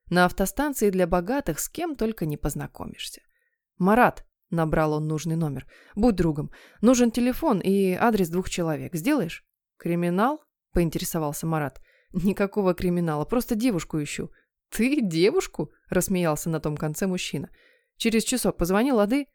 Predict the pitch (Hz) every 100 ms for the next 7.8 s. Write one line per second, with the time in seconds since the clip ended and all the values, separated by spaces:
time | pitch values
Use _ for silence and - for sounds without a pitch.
0 | _ _ _ - 214 233 285 - - 185
1 | - 143 131 - _ _ _ _ _ _
2 | 180 214 - 349 277 320 311 220 269 269
3 | 196 185 - 220 - 190 151 - - -
4 | - - 214 214 277 311 247 240 226 -
5 | 196 196 202 196 196 - - - - -
6 | _ _ 175 185 - 370 285 226 254 208
7 | 180 196 208 190 180 - - -